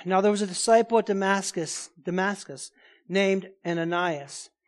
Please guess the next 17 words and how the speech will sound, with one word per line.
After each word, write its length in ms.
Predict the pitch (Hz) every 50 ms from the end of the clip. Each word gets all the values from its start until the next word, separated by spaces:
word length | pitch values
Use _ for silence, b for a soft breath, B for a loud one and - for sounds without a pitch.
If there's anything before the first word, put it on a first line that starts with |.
| _ _ _
And 100 | - 180
the 80 | 185 180
Lord 300 | 190 214 226 247 240 -
said 340 | - - - 220 220 220 214
to 80 | 202
him 220 | 175 196 190 190 180
in 60 | 180
a 40 | 170
vision, 520 | 160 175 202 202 180 165 156 147 147 147 - -
'Ananias.' 680 | 156 160 165 170 170 180 180 180 180 165 147 139 139 -
And 100 | 156 151
he 80 | 175 180
said, 360 | 170 - - 214 196 185 156
'Here 240 | 139 196 214 202 196
I 100 | 190 185
am, 320 | 190 208 214 208 185 160
Lord.' 320 | 147 143 147 151 160 156